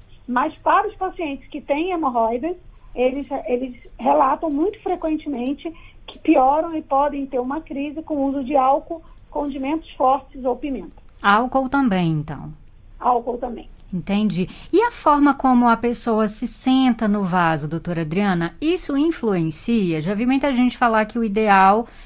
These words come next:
Speaker 2: é colocar um banquinho apoiando os pés
Speaker 1: Sim.
Speaker 2: pra pessoa ficar numa posição como se fosse de cócoras, né, mais ou menos.
Speaker 1: Isso, é o que eu acabei de dizer, a posição de,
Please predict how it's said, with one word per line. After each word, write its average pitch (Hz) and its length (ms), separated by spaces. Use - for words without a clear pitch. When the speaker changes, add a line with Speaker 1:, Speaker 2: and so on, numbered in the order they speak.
Speaker 2:
é 196 80
colocar 233 340
um 233 140
banquinho 262 800
apoiando 190 600
os - 160
pés 208 540
Speaker 1:
Sim. - 40
Speaker 2:
pra 196 120
pessoa 196 240
ficar 202 160
numa 196 160
posição 202 380
como 247 200
se 233 120
fosse 220 280
de - 80
cócoras, 170 720
né, 170 240
mais 160 220
ou 160 60
menos. 151 480
Speaker 1:
Isso, 247 640
é 226 100
o 233 60
que 254 100
eu 247 40
acabei 262 440
de 370 140
dizer, 247 200
a 208 60
posição 247 440
de, 254 360